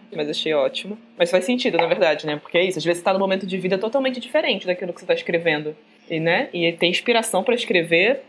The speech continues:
porra, né? Passando por coisas que são o oposto, de repente. É muito difícil, né? Tem que ter muito artifício.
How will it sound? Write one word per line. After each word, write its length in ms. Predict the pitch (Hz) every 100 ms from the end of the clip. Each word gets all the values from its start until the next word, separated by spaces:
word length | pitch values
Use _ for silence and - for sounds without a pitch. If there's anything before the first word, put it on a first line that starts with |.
| -
porra, 360 | - 185 151 143 -
né? 180 | 165 170
Passando 380 | - 156 151 165
por 220 | 165 -
coisas 300 | - 160 160
que 80 | -
são 400 | - 165 160 143 - _
o 120 | 156
oposto, 520 | 151 - 196 165 - 143
de 160 | 139
repente. 520 | 143 135 180 170 165 - _
É 120 | - 151
muito 280 | 151 165
difícil, 540 | 170 190 - 190 185 160
né? 180 | 151 151
Tem 100 | 160
que 80 | 156
ter 140 | 175
muito 240 | 156 160 208
artifício. 800 | 202 226 - 190 185 - 175